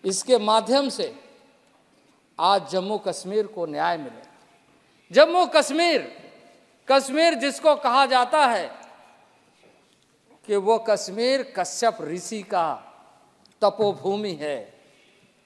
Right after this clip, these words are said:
उस कश्यप ऋषि को सम्मान देने का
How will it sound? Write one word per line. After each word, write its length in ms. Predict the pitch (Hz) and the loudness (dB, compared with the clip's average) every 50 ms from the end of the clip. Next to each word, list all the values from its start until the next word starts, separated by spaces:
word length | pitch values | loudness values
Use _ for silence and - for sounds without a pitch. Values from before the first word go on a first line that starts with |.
| _ _ _ _ _ _ _ _ _ _ _ _ _ _ _ _ _ _ _ _ - | _ _ _ _ _ _ _ _ _ _ _ _ _ _ _ _ _ _ _ _ -12
उस 200 | 180 165 - - - - | -12 -12 -12 -12 -6 -4
कश्यप 400 | 190 185 190 - 233 233 220 202 | -4 -4 -4 -2 -2 -4 -4 -4
ऋषि 360 | 196 180 185 170 - - 208 196 | -8 -10 -10 -10 -10 -10 -12 -10
को 240 | 190 - 240 247 262 285 294 285 - - - - - - _ _ _ _ _ _ _ _ _ _ _ _ _ | -4 -2 0 2 2 2 0 -4 -8 -18 -20 -20 -20 -20 _ _ _ _ _ _ _ _ _ _ _ _ _
सम्मान 680 | - - - 190 196 202 202 214 220 233 247 254 240 | -14 -6 -4 -2 -2 0 2 2 4 4 4 2 0
देने 280 | 214 226 220 214 226 220 | -2 -2 -2 0 -2 -2
का 140 | 220 214 196 | -2 -2 -2